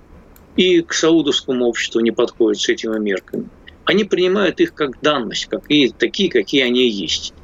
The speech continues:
И не требуют от Саудовской Аравии, чтобы она вела себя так, как ведет себя, э, скажем, э, скандинавская демократия.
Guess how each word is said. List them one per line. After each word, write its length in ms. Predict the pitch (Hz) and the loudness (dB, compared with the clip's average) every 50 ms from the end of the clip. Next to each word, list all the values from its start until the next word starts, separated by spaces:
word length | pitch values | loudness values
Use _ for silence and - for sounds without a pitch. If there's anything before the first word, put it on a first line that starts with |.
| - - - - | -20 -12 -6 0
И 80 | - | 2
не 80 | 131 139 | 2 2
требуют 420 | - - 175 190 175 147 139 - | 4 2 2 2 2 0 0 -2
от 120 | 147 131 - | -2 -2 0
Саудовской 540 | - 143 147 139 135 120 - - - 139 147 | 2 2 2 2 0 -4 -4 -2 0 2 2
Аравии, 280 | 175 208 202 180 143 | 4 4 4 4 2
чтобы 320 | 113 - - 135 110 123 127 | 2 0 -2 -2 0 0 0
она 140 | 139 147 139 | 2 4 4
вела 240 | 127 131 135 151 147 | 4 4 4 2 0
себя 280 | - - 117 120 120 | -2 -4 -2 -2 -2
так, 220 | - - 127 123 - | -2 -2 -4 -4 -2
как 240 | - 117 - - - - - - - - - - | -2 -2 -2 -2 -8 -18 -18 -20 -20 -16 -6 -2
ведет 340 | 123 113 123 110 127 123 - | 0 2 4 4 2 2 2
себя, 420 | - - 113 104 113 113 113 107 - - - - - - - _ | -2 -4 -2 0 0 0 0 -2 -6 -12 -20 -20 -20 -20 -12 _
э, 200 | - 120 110 104 | -4 -4 -2 -2
скажем, 600 | - - - - 113 113 104 98 95 98 104 - - | -2 -2 0 0 2 2 2 0 0 -2 -4 -4 -4
э, 640 | - 98 104 101 101 98 95 92 101 104 101 98 92 | -2 0 2 2 2 2 4 2 2 2 2 2 0
скандинавская 720 | - - - 127 117 113 113 117 107 92 - - - 95 | 0 0 0 0 2 2 2 0 0 -2 -2 0 0 0
демократия. 640 | 95 110 107 110 110 - 104 - - - - - | 2 2 0 0 0 0 -2 -4 -4 -6 -8 -10